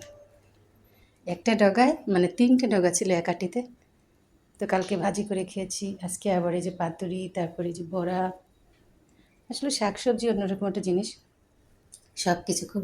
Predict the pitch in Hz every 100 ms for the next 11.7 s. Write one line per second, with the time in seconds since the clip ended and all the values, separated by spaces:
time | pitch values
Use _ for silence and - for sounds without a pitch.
0 | 196 - 185 170 165 170 190 247 - -
1 | - - 175 - 190 240 233 262 269 247
2 | 240 180 165 175 170 160 - 175 156 -
3 | _ _ _ _ _ _ _ _ _ _
4 | _ _ _ _ _ - 214 226 233 240
5 | 262 240 233 262 208 196 180 185 185 180
6 | 170 165 - _ - 240 254 - 247 220
7 | 214 - 226 247 - 214 185 190 202 214
8 | 214 220 208 208 - 254 - 226 220 214
9 | 226 - 196 196 214 226 220 175 175 185
10 | 175 185 180 202 196 214 220 170 - _
11 | _ _ - _ _ _ 208